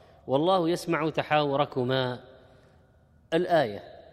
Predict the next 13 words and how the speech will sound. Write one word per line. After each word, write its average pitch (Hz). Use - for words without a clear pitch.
الحديث 180
أخرجه 170
البخاري 156
رحمه 151
الله 156
تعليقاً، 139
ووصله 135
النسائي 139
وابن 127
ماجه 127
وصححه 151
ابن 135
تيمية 143